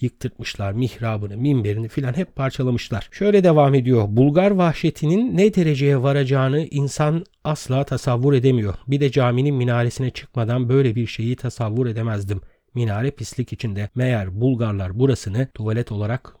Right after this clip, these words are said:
kullanmışlar." diyelim. Bu geçmişte yaşanan camileri ahıra çevirdiler muhabbetini yapanlara da bir hatırlatma olsun. Kalkıp da bunu Cumhuriyet dönemine atfedenler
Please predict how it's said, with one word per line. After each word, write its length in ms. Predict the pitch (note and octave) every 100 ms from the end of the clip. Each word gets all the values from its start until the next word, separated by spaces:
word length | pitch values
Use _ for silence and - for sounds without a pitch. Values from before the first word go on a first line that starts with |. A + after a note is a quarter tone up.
| _
kullanmışlar." 960 | G#2 G2+ G2+ F#2+ - - F#2+ - - -
diyelim. 540 | G#2+ G2+ B2 E3+ D3+
Bu 220 | A#2+ B2+ A#2
geçmişte 580 | A2+ - A2+ - - B2
yaşanan 480 | G#2+ A2 A2+ C#3+ D3+
camileri 520 | - A2 A2 A2 A#2 C3
ahıra 360 | G2 F2+ A2+ A#2+
çevirdiler 680 | - A2 A2+ G#2 G#2+ A#2
muhabbetini 640 | A2+ G#2+ G#2+ - A2 - G#2+
yapanlara 540 | G#2+ - A#2 A#2+ A#2
da 100 | B2+
bir 60 | D3
hatırlatma 640 | A2+ A#2 B2 A2+ A2 C3 B2
olsun. 420 | G#2+ G2 F3+ F#3+
Kalkıp 400 | - G#2+ C3+ -
da 100 | A#2+
bunu 360 | B2 B2 B2 G2+
Cumhuriyet 540 | A#2+ A#2 B2+ C3 -
dönemine 340 | B2 A#2 A#2 A2+
atfedenler 840 | C#3+ C3+ - A#2 A2+ A2+ A#2 E3